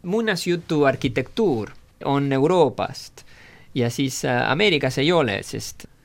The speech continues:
koloonia ajal oli juba kolmsada aastat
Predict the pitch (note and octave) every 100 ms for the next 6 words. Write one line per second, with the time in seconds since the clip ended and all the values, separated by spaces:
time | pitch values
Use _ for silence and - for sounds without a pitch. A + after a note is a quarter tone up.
0 | _ - C3 D3 F3 D#3+ C3 B2+ C3 C3
1 | A#2 A#2 B2 B2 C3 B2+ B2 B2 - -
2 | - - - - D#3+ D3+ C#3+ C#3+ C3+ C3
3 | C3 C3 C3+